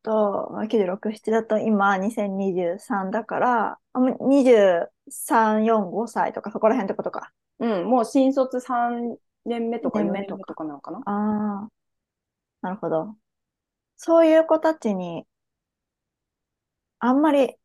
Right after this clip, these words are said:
Speaker 1: 私出会ってないかもしれない。
Speaker 2: まだ待ってない？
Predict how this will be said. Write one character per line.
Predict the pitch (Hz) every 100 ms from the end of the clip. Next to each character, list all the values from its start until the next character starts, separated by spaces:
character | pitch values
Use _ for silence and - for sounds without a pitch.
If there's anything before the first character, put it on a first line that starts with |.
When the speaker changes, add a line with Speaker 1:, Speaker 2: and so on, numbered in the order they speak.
| _ _
Speaker 1:
私 | - 220 - 240 240 _ -
出 | 233
会 |
っ | 269
て | 190
な | 202
い | 214
か | 214
も |
し | -
れ | -
な |
い。 | _ _ _ _ _ _ _ _ _ _ _ _ _ _ _
Speaker 2:
ま | 254
だ | 214
待 | 208 208
っ | 214
て | 156
な |
い？ | 151